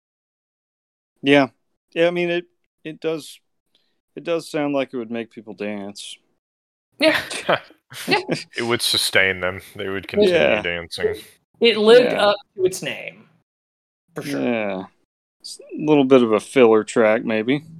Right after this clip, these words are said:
Speaker 3: Yes.
Speaker 2: Yeah.
Speaker 3: Forgettable.
Speaker 1: Mm-hmm.
Speaker 2: I would say. Short song, short review.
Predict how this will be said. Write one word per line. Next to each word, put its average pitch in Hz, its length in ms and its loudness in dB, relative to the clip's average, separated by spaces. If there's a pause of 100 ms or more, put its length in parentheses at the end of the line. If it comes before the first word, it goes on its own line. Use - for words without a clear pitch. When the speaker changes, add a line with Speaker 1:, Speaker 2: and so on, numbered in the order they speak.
(280)
Speaker 3:
Yes. 143 240 -4
Speaker 2:
Yeah. 135 440 -2 (180)
Speaker 3:
Forgettable. 92 500 0 (840)
Speaker 1:
Mm-hmm. 120 520 0 (400)
Speaker 2:
I - 20 4
would 123 160 2
say. 120 460 -2 (640)
Short 208 360 6
song, 151 600 4 (160)
short 170 340 4
review. 139 640 0